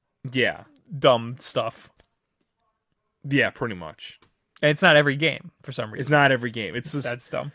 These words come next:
Speaker 1: it's a select few game. Only Infinite Warfare and Battlefield One are free. Madden, you have to add, like, eleven bucks. Titanfall, you have to add twelve bucks. W W E two K seventeen, you have to add twenty bucks.
Speaker 2: No.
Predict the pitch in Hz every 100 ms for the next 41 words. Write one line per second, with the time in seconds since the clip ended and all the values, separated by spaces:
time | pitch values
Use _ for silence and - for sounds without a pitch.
0 | _ _ 156 147 151 - 160 165 - 160
1 | 139 - _ _ 160 190 196 185 170 _
2 | 175 165 170 156 147 147 151 135 135 139
3 | - 135 123 123 117 117 110 - - -
4 | 120 104 - - - _ - 143 165 170
5 | 165 165 160 156 - 143 143 143 143 135
6 | 135 127 - - - _ _ 139 139 131
7 | 131 123 131 127 - 147 143 143 143 135
8 | 131 - 127 123 120 - 131 123 127 120
9 | 120 - - _ _ _ _ _ 139 -
10 | 139 139 139 135 131 127 120 - 123 135
11 | 123 127 117 127 123 - 123 - - 143
12 | 143 131 131 123 - - 135 -